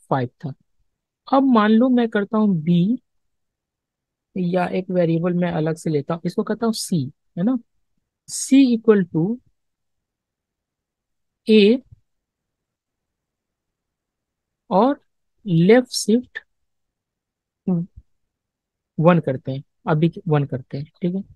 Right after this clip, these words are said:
तो ये क्या करेगा कि जो भी हमारा beats होगा, उसको क्या करेगा, ये left shift करेगा। कैसे, वो देखो, फ़ाइव का क्या था,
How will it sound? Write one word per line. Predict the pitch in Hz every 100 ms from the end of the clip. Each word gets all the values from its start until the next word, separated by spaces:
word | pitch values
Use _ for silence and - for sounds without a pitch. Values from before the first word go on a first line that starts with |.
| _ _ _ _ _ _ _ _ _ -
तो | 302 233 180
ये | 214
क्या | 277 294
करेगा | 294 208 160 156 247 - _ _ _ _ -
कि | 202
जो | 208 233
भी | 277 285
हमारा | 247 220 226 240 240 - _ _ _ _ _ _ _ _ _ _ -
beats | 160 233 247 185
होगा, | 165 214
उसको | 214 202 254
क्या | 247
करेगा, | 240 247 240
ये | 277 262
left | 165 208 240 -
shift | - 156 -
करेगा। | - 123 127 - _ _ _ _ _ _ _ -
कैसे, | 147 - 196 -
वो | 151
देखो, | 131 139 - - _ _ _ _ _ - - _ _ _ -
फ़ाइव | 214 214 226
का | 277
क्या | 254 269
था, | 247 262